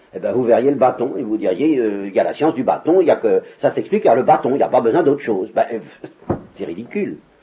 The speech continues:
Qui mène le bâton ? Alors, justement, la tradition chrétienne et saint Thomas encore très nettement, hein, voilà ce que dit saint Thomas. Les excommuniés du sect qui sont en dehors de l'Église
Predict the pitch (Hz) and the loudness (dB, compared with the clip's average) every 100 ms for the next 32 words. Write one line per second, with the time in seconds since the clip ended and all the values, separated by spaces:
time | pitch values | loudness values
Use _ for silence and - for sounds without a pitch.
0 | - - _ _ - 202 170 139 95 82 | -20 -20 _ _ -8 0 4 4 2 -2
1 | 80 80 - - _ _ _ _ _ _ | -4 -6 -10 -20 _ _ _ _ _ _
2 | _ _ _ _ _ _ _ _ _ _ | _ _ _ _ _ _ _ _ _ _
3 | _ _ _ _ 180 165 _ _ _ _ | _ _ _ _ _ _ _ _ _ _
4 | _ _ _ - - _ - - 147 180 | _ _ _ -20 -20 _ -18 2 8 10
5 | 170 - - - _ _ _ _ _ _ | 10 8 0 -20 _ _ _ _ _ _
6 | _ - 135 202 196 110 127 214 131 123 | _ -10 -2 -2 0 0 4 4 4 2
7 | 120 120 113 110 107 113 - 139 - 131 | -2 -2 -4 -2 0 0 2 0 0 -2
8 | - 123 113 98 104 104 - - 127 110 | 2 4 4 2 2 -2 -2 0 2 2
9 | 95 117 196 - - _ _ _ _ - | -2 -2 -2 -2 -20 _ _ _ _ -12
10 | - _ _ _ - - 120 160 - 131 | -12 _ _ _ -20 -4 4 4 4 0
11 | 131 117 110 92 82 - _ _ _ _ | 0 0 0 -2 -4 -6 _ _ _ _
12 | _ _ _ _ _ - _ _ 139 170 | _ _ _ _ _ -20 _ _ 2 4
13 | 190 - 156 139 127 107 110 127 185 190 | 4 4 4 6 4 2 -2 0 2 0
14 | - - 185 175 135 139 156 180 127 107 | -4 0 4 4 4 4 6 6 6 2
15 | 95 90 82 - | -4 -12 -16 -20